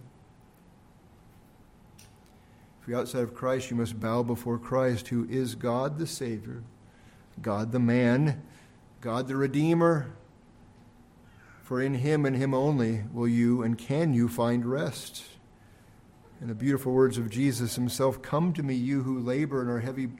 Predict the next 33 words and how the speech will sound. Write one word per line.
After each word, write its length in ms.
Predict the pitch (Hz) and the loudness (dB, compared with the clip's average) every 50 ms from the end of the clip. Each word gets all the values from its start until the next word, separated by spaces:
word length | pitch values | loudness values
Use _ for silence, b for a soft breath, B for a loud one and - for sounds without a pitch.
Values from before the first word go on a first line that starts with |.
| - 123 | -12 -10
heavy 220 | 131 131 135 139 | -10 -6 -6 -4
laden, 440 | 127 123 127 139 147 139 139 131 113 b b b b b b b | -2 -2 -2 -2 -2 -4 -8 -10 -12 b b b b b b b
and 80 | 131 | 0
I 80 | 131 143 | 4 4
will 120 | 151 151 | 4 4
give 200 | 139 139 156 143 | 4 2 2 4
you 140 | 147 147 139 | 4 4 4
rest. 420 | 131 135 147 156 143 - - - - - | 6 6 6 6 4 2 -2 -6 -10 -4
Take 300 | - 147 156 160 - - | 2 2 2 2 2 2
my 100 | 147 143 | 4 6
yoke 300 | 139 143 156 165 160 156 | 6 8 8 6 6 4
upon 400 | 143 - - - 143 151 160 165 | 0 -2 0 0 2 2 4 2
you 100 | 160 147 | 2 2
and 140 | 143 135 131 | 2 2 2
learn 220 | 131 143 160 165 | 2 2 0 0
from 200 | 147 - 160 151 | -2 -4 -4 -2
me. 220 | 147 147 147 127 - - b b b b b b b b b b b b b b - | -2 -2 -4 -4 -6 -12 b b b b b b b b b b b b b b -20
For 140 | - - 123 | -6 0 2
I 60 | 120 | 6
am 120 | 120 120 117 | 6 6 6
gentle 480 | - 117 127 139 139 - 147 147 147 | 4 4 4 4 4 2 2 2 4
and 160 | 131 117 113 | 4 4 4
lowly 300 | 113 117 123 135 139 143 | 4 4 4 4 4 2
in 60 | 143 131 | 2 2
heart, 280 | 110 107 113 113 110 | 2 2 2 2 2
and 140 | 107 110 113 | 2 0 2
you 80 | 117 127 | 2 2
will 100 | 135 131 | 0 -2
find 400 | 131 - 123 117 113 110 113 117 | -2 -2 -2 -2 -2 -2 -2 -2
rest 380 | 123 135 135 135 - - - | -2 -2 -2 -4 -8 -10 -16
for 180 | - - - 123 | -18 -10 -6 -4
your 100 | 113 110 | -4 -4
souls. 840 | 107 - - 127 135 143 143 143 147 139 123 - - - - - | -6 -6 -4 -4 -2 -2 -2 -4 -6 -8 -10 -14 -16 -16 -18 -20